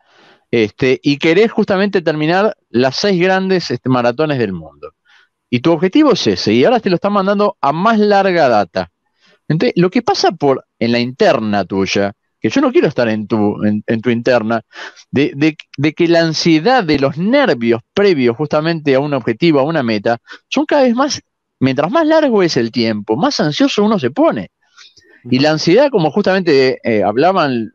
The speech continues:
o comentan los psicólogos, es buena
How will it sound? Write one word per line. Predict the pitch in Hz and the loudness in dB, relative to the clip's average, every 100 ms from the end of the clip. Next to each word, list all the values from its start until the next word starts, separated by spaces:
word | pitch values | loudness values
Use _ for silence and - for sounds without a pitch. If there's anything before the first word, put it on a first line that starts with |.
| 82 | _
o | 87 - _ _ _ - | -6 -6 _ _ _ -6
comentan | 92 170 147 | -2 0 0
los | 120 | -2
psicólogos, | - 104 113 98 98 95 - - _ _ - | -4 -2 0 0 0 -2 -10 -20 _ _ -4
es | 311 | -2
buena | 262 294 349 240 156 160 | 0 2 2 2 0 0